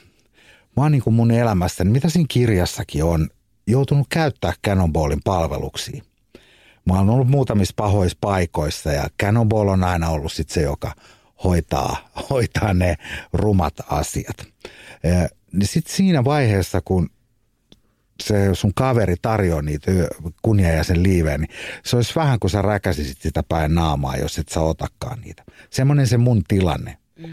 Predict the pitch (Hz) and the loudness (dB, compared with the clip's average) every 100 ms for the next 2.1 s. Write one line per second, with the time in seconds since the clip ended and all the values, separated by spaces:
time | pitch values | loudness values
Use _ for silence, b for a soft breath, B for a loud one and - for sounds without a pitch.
0 | 160 147 - - 73 - _ b b b | -6 -6 -4 -2 -2 -6 _ b b b
1 | b b - - 85 76 71 - 67 57 | b b -14 -4 -2 0 -4 -6 -6 -8
2 | 82 | -10